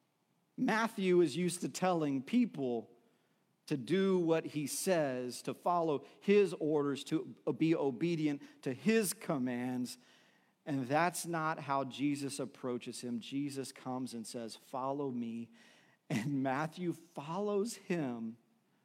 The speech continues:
right back to his house.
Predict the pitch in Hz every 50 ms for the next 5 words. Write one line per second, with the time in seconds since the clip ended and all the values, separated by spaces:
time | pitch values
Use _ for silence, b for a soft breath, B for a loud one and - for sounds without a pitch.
0 | _ _ _ _ 147 127 127 143 139 151 165 180 170 170 - 151 120 131 139 143
1 | 143 151 151 - - - - 135 117 95 - 139 135 131 123 - - - - -
2 | 110 90 - - - - - - - -